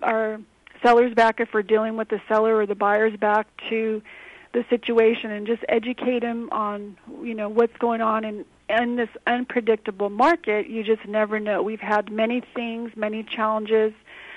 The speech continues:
Um, I have to think back to one that I had not too long ago that was with a major lender, and this lady was referred to me by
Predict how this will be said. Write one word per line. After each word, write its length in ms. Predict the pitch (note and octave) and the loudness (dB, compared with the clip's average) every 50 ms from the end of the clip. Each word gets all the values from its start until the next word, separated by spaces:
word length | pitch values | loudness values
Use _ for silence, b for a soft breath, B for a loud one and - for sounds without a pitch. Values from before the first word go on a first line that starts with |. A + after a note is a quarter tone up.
| B B B B | B B B B
Um, 220 | - G#3 G#3 G#3 G#3 | -4 -2 -2 -2 -2
I 40 | |
have 140 | G#3+ A#3 A3+ - | -2 -2 0 0
to 80 | A#3 | -2
think 280 | A3 - A#3+ A#3 A#3 - | 0 0 0 0 2 4
back 240 | A#3 A3+ A3+ - - | 4 4 4 2 -2
to 100 | A#3+ G#3+ | -6 -2
one 300 | G3+ G#3+ A3 A3 A#3 A#3+ | 2 4 4 4 4 2
that 100 | A#3 A3 | -2 -2
I 60 | G#3+ | -4
had 280 | G3+ G3 G#3+ G#3+ G#3+ | -2 0 2 2 2
not 220 | G#3+ G#3+ G#3+ G#3 - | 2 0 -2 -2 -2
too 140 | - A3+ A3+ | -4 -2 2
long 280 | A3+ A3+ B3 D4 D#4 | 4 6 6 6 4
ago 360 | C4+ A#3 A3 G#3+ A3 A3 G#3+ - B B B B B B B | 4 2 2 2 4 2 0 -2 B B B B B B B
that 140 | B3 G#3+ | 4 6
was 120 | G#3+ A3+ A3 | 4 4 2
with 240 | A3+ A#3 A#3+ A#3 - | 4 4 4 4 2
a 60 | A3 | 0
major 380 | G#3+ G#3+ A3+ A3+ A#3+ A#3 A#3+ | 0 2 2 2 0 0 -2
lender, 440 | A3 A3 A3 A3 A#3 A#3+ A3 A3 G#3+ | 0 2 2 2 2 0 0 -2 -2
and 280 | G#3+ G#3+ G#3+ A3 G#3+ G3+ | 0 -2 -4 -6 -2 2
this 160 | A#3 A3+ A3 - | 2 2 2 2
lady 240 | A3+ A3+ A3 A3+ A3+ | 2 4 4 4 6
was 200 | A3+ A3+ G#3+ A3 | 4 4 4 2
referred 400 | A3+ G3+ - - C4+ D4+ E4 - | 0 -2 2 4 6 6 6 4
to 100 | - - | 0 -6
me 200 | A#3 A3+ A3 A3 | -4 -4 -2 2
by 200 | G#3 A3 A3 A3+ | 2 2 2 2